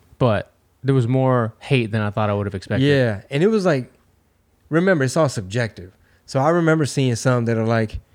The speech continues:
Speaker 2: "Dude, he's just, like, blabbing a thousand miles an hour. It's, like, not making no sense, and he's just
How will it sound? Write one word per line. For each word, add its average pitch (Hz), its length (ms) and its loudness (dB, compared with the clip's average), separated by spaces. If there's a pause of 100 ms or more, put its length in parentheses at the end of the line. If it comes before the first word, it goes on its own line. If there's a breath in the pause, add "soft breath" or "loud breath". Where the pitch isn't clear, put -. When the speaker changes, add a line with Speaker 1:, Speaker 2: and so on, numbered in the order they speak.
(840)
Speaker 2:
"Dude, 233 320 4
he's 190 220 2
just, 262 220 0
like, 165 320 0
blabbing 190 680 0
a 147 60 0
thousand 202 440 -2
miles 240 180 0
an 175 80 -2
hour. 208 300 2
It's, 156 120 -4
like, 170 140 0
not 180 160 0
making 220 240 0
no 190 100 4
sense, 180 500 0
and 156 120 2
he's 175 140 2
just 196 260 -4